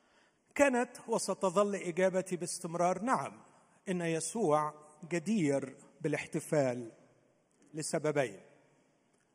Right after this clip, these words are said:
السبب الأول هو عظمة شخصه، والسبب الثاني هو روعة رسالته." ففي شخصه هو عجيب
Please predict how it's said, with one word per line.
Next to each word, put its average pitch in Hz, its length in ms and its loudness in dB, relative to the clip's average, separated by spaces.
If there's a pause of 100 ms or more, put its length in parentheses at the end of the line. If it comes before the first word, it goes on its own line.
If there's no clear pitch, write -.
(160)
السبب 269 340 2
الأول 240 440 4
هو 202 240 4
عظمة 170 600 2 (280)
شخصه، - 600 -6 (1300)
والسبب 165 440 0
الثاني 160 540 -2
هو 147 480 4 (120)
روعة 143 600 2 (440)
رسالته." 143 920 -4 (1160)
ففي 254 280 -2
شخصه 202 800 -2 (380)
هو 165 400 6 (460)
عجيب 160 400 -4